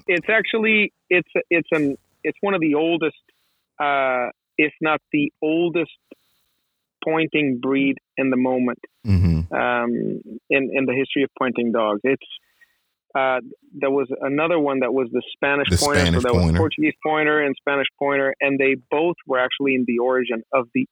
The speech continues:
Speaker 1: English pointer.
Speaker 2: Yep.
Speaker 1: So a lot of those bloods were used to produce the English pointer. So it's a dog that,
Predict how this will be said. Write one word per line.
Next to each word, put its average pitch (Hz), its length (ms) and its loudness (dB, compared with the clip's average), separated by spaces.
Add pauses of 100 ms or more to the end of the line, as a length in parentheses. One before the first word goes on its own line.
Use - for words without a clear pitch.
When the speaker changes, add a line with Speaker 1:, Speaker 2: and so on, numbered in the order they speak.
Speaker 1:
English 143 320 0 (140)
pointer. 98 300 -4
Speaker 2:
Yep. 98 160 -2 (180)
Speaker 1:
So 127 100 -2
a - 20 -2
lot 139 200 0
of 151 80 -2
those 151 200 -2
bloods 131 300 -2
were 127 160 -2
used 123 380 0 (200)
to 123 280 2
produce 120 300 0 (100)
the 120 120 0
English 120 220 0 (100)
pointer. 107 200 -2 (100)
So 147 80 2 (420)
it's 170 220 -4
a 170 60 0
dog 180 440 0
that, 147 200 0